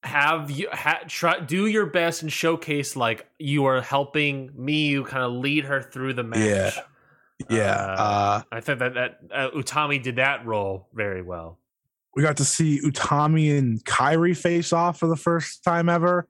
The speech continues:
Speaker 1: Mm-hmm.
Speaker 2: That was awesome. You know, Utami has the rose and gives it to Kairi, and she's like, "What the fuck is this? What, what are you doing? Get the, get that out of here."
Speaker 1: Get
Speaker 2: They
Speaker 1: this
Speaker 2: fight, they
Speaker 1: shit out
Speaker 2: wrestle
Speaker 1: of
Speaker 2: a
Speaker 1: my
Speaker 2: little.
Speaker 1: way. <laughs>
Speaker 2: Uh,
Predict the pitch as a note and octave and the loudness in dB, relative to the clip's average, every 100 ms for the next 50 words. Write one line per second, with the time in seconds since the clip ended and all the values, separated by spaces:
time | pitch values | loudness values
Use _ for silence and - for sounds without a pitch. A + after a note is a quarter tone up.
0 | - G#2+ C3 A#2 A#2 D#3 F#3 E3 F3 F3 | -14 -14 -6 -2 0 2 2 4 4 4
1 | E3+ - F3 E3+ D3+ C#3 C3 - - - | 2 0 0 2 2 2 2 -2 -20 -20
2 | - _ C#3 C#3+ - E3+ E3+ E3+ D#3+ C3+ | -20 _ -2 0 2 2 4 4 2 2
3 | C#3+ C3+ D3 D#3+ D#3 D3+ C#3+ C3+ C#3 D3 | 2 4 4 4 4 4 2 2 2 2
4 | C#3+ C#3 D3 C#3 D3+ D3+ C#3+ D3 C3+ C3 | 2 0 0 2 4 4 2 0 0 -2
5 | - C4 B3 - A3+ - A#2+ G#2+ D3+ E3 | -2 -6 -6 -2 -2 0 -4 -2 -4 -2
6 | F3+ A3 A3 G#3 A3+ A#3+ G3 G#2+ G#2 A#2 | 0 -2 -2 -2 2 2 2 2 2 0
7 | - - - C#4+ C4 B3 D4 D4 A#3 E3 | -6 -14 -4 -4 0 2 2 2 2 2
8 | B2+ B2 A2 - C#3 C#3 A3+ E3 - D3+ | 2 0 0 2 2 2 2 2 2 2
9 | F#3+ F3 D#3+ D3+ D3+ D#3 C#3 C3 C3 D#3+ | 2 2 2 2 2 2 0 0 0 -2
10 | F3 G#3 F#3+ D3 C#3+ | -2 0 2 4 4